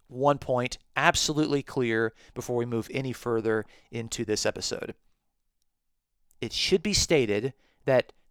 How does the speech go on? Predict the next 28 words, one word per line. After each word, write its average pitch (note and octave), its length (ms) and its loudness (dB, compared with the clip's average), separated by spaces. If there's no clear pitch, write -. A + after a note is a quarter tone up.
two A3 480 0
things G3 500 0
can E3+ 200 -4
be F3+ 140 -2
true B2+ 720 0
at G#2 280 -6
the C#3+ 100 -2
same G#2 480 -2
time. D3+ 500 4
What C3+ 160 4
I C3+ 100 10
mean D#3+ 460 0
is - 180 2
that C3+ 240 8
it G#3+ 180 6
can G#3 140 0
be G3 120 2
true A3+ 440 4
that D#3 280 6
God F#3 360 8
is F#3+ 180 6
the F3 60 4
Father E3 600 8
of C#3 180 6
both D3+ 220 10
Jesus - 420 2
and C#3 160 -2
humanity, A#2+ 580 -2